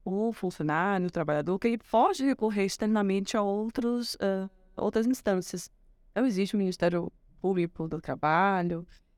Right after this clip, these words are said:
existem, eh, instituições que trabalham com direitos humanos, que também podem, né, eh, assegurar direitos e proteger o, o trabalhador. E dentro das, das empresas, muitas vezes tem uma ouvidoria,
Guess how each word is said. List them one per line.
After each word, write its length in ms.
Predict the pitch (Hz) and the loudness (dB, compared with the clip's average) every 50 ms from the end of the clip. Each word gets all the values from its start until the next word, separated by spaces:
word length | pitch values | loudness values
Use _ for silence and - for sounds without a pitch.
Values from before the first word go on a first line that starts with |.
| _ | _
existem, 760 | - 180 180 170 196 220 208 - - 185 180 175 175 160 160 - | -6 -4 -2 0 0 -2 -2 -2 0 0 2 2 2 0 -2 -2
eh, 460 | - 165 165 160 156 156 151 156 160 - | -2 -2 0 0 0 0 -2 -2 -2 -4
instituições 920 | 196 - 214 190 - 196 180 - - 180 180 190 220 254 - - - - _ _ _ _ _ - _ _ - - - _ _ - - - - | -4 -4 -4 -2 -2 -2 -2 -2 -2 0 0 0 0 -2 -4 -6 -12 -20 _ _ _ _ _ -20 _ _ -20 -20 -20 _ _ -20 -20 -20 -14
que 420 | - - 175 165 160 - - 170 - | -10 -6 -6 -4 -4 -6 -8 -6 -4
trabalham 420 | - 170 170 165 160 160 170 180 | -4 0 2 2 2 2 2 -2
com 320 | - - 165 165 170 175 | -4 -6 -6 -6 -4 -4
direitos 320 | 165 165 165 175 175 - - | -2 0 0 0 0 -2 -4
humanos, 440 | 165 170 170 175 190 202 190 190 - | -4 -2 0 0 0 0 0 -2 -6
que 100 | 175 - | -8 -6
também 300 | 160 165 170 170 185 202 - _ _ _ _ - | -4 -2 -2 -2 -2 -4 -8 _ _ _ _ 0
podem, 400 | - 165 175 185 175 160 160 - | 4 4 4 4 4 2 -2 -2
né, 240 | - 160 185 202 214 - _ - | -2 -2 -2 -4 -4 -6 _ -10
eh, 300 | - - - - - - 170 - | -8 -8 -6 -6 -6 -8 -8 -6
assegurar 560 | - 170 170 - 160 165 165 160 156 175 185 | -6 -4 -4 -2 -2 0 0 0 0 0 0
direitos 680 | 160 160 147 156 165 175 196 202 190 - 165 170 160 165 | -2 -2 -2 0 2 2 0 0 -2 -4 -6 -6 -4 -6
e 40 | 170 | -6
proteger 720 | - 175 160 - 170 160 151 151 160 165 175 185 175 165 | -6 -6 -4 -2 -2 -2 -2 -2 0 0 0 0 0 -2
o, 280 | 160 156 160 - 175 175 _ _ _ _ _ _ _ _ | -4 -6 -6 -8 -8 -10 _ _ _ _ _ _ _ _
o 140 | - 170 170 | -8 -8 -4
trabalhador. 600 | - - 175 165 160 160 160 156 - 170 190 214 - _ _ _ - - | -2 0 0 2 2 2 0 0 0 -2 -2 -2 -4 _ _ _ -6 -2
E 80 | 294 277 | 0 0
dentro 260 | 240 226 226 - 208 | 2 0 0 0 -2
das, 200 | 214 214 214 - - 170 | -2 -2 -2 -4 -4 0
das 260 | 180 185 190 185 190 | 2 4 4 4 2
empresas, 380 | 202 208 - 180 170 185 190 | -2 -2 0 0 0 2 2
muitas 280 | 220 226 220 - 214 190 | 0 0 0 0 0 0
vezes 180 | 202 240 254 - | 0 -2 -2 -2
tem 160 | - 311 302 | -2 0 0
uma 140 | 277 226 196 | 2 2 2
ouvidoria, 880 | 175 165 175 175 202 233 185 180 185 196 208 202 190 175 165 160 165 | 2 0 0 0 0 0 0 0 0 0 0 2 2 2 2 0 -2